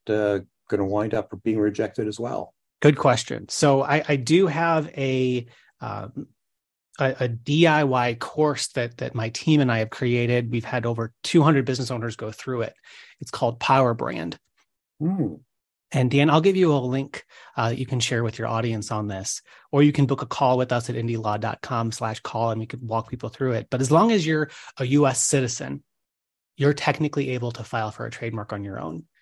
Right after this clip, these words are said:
Speaker 2: And we've created this course so that you can go through the course and file your application in about three hours.
Speaker 1: Oh, wow.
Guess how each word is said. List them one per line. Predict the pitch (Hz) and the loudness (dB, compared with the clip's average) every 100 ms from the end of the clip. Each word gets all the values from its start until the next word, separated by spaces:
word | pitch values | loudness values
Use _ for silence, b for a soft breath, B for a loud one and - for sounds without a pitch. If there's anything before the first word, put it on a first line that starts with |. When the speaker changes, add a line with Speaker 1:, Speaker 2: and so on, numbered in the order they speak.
| _ _ _ _ _ _ - | _ _ _ _ _ _ 0
Speaker 2:
And | 120 117 113 | 2 4 2
we've | 117 135 | 2 0
created | 135 156 135 123 | 2 2 4 2
this | 120 | -2
course | - - 147 135 | -2 2 4 4
so | - 123 | 0 -2
that | 127 | -2
you | 123 | -6
can | 113 123 | -4 -2
go | 131 | 0
through | 135 143 | 0 -2
the | 120 | -4
course | - 135 127 - - | -2 -2 -2 -4 -8
and | - 160 170 151 | 0 4 6 4
file | - 139 131 | 2 0 0
your | 135 120 | 0 -2
application | 113 123 - 139 - 123 | -2 -4 -4 -4 -2 -2
in | |
about | 113 104 | -2 -6
three | - 131 135 | -8 -10 -8
hours. | 85 - 233 - - _ _ _ _ _ _ | -8 -8 -6 -6 -6 _ _ _ _ _ _
Speaker 1:
Oh, | - | -2
wow. | 92 78 87 - | 2 2 0 -6